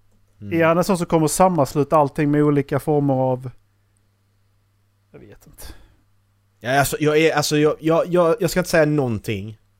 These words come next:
Speaker 1: om, eh, för att, men alltså, jag är så jävla spänd på att han ska knyta ihop Cosmere sen.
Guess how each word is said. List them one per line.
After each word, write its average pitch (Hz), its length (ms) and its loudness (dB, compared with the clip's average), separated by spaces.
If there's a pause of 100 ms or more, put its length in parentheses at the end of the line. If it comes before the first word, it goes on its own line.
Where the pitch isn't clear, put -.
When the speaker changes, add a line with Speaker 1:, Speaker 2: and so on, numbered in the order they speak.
(440)
Speaker 1:
om, 110 340 2
eh, 104 280 0
för 110 300 -2
att, - 320 -14 (260)
men 127 180 -6
alltså, 131 180 0
jag 135 80 2
är 143 40 2
så 135 140 -4
jävla 127 480 0
spänd 104 420 -2
på 113 60 -4
att - 20 -2
han 107 60 -4
ska 104 120 -12
knyta 107 360 -4
ihop 110 160 -2 (100)
Cosmere 95 340 -12
sen. 87 220 -18